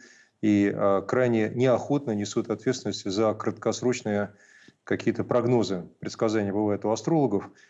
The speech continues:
и прочих, э, э, представителей л-, лженаук. В данном случае это прогнозы. На чем тут могут строиться прогнозы? Ну,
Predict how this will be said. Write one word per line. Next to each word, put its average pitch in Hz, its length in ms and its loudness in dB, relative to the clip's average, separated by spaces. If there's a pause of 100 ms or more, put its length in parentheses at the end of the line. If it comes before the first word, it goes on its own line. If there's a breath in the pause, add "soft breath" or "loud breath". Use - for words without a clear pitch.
(220 soft breath)
и 98 400 2
прочих, 135 420 2
э, 110 60 0
э, 98 560 2 (420)
представителей 110 520 2
л-, 107 400 4
лженаук. 107 640 2 (120)
В 101 260 -4
данном 110 200 2
случае 104 360 -2
это 92 120 -14
прогнозы. 104 580 0 (680 soft breath)
На 110 100 2
чем 165 160 2
тут 131 120 2
могут 117 220 2
строиться 120 320 0
прогнозы? 98 580 -2
Ну, 107 280 -4